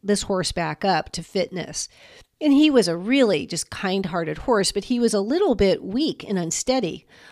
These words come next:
on his legs because he didn't have a lot of hindquarter muscle. And he was a gaited horse, so he was especially maybe not so good at bending. So all these things kinda added up,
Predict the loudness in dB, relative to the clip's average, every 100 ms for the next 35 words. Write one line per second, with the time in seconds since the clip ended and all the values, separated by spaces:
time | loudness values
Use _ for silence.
0 | -8 -4 -2 -4 0 2 0 -2 -6 -4
1 | -4 -4 -6 -6 -6 -6 -4 -4 -4 -4
2 | -6 -6 -4 -4 -2 -2 -2 -2 -2 -2
3 | -2 -4 _ -20 -20 -20 -10 0 2 2
4 | 0 0 0 -2 0 0 -2 -4 -4 -2
5 | -2 -2 -4 -4 -4 -4 -4 -2 0 0
6 | -2 -6 -4 -4 -4 -4 -4 -4 -6 0
7 | 2 2 2 0 -2 -2 0 2 2 0
8 | -4 _ -20 -16 0 6 6 6 0 0
9 | -4 -4 -6 -4 -4 -4 -2 0 2 0
10 | -4